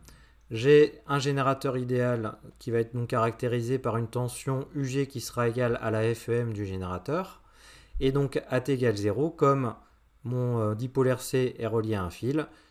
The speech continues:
je vais avoir le condensateur qui sera déchargé, donc sa tension sera nulle.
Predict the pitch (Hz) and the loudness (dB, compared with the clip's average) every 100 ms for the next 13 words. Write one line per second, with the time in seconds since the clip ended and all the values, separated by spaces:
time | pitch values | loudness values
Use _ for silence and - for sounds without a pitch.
0 | _ 113 120 120 123 123 143 147 139 127 | _ -2 0 2 0 0 0 0 -2 -2
1 | 131 - 123 - 120 - 107 123 127 98 | -4 -2 -4 -6 -12 -4 -2 -2 -2 -6
2 | 82 95 107 110 120 139 - - _ - | -4 -6 -4 -6 -4 -4 -6 -16 _ -4
3 | 135 123 113 - 143 - 143 120 90 78 | -2 -2 -4 -4 -6 -4 -2 -2 -4 -8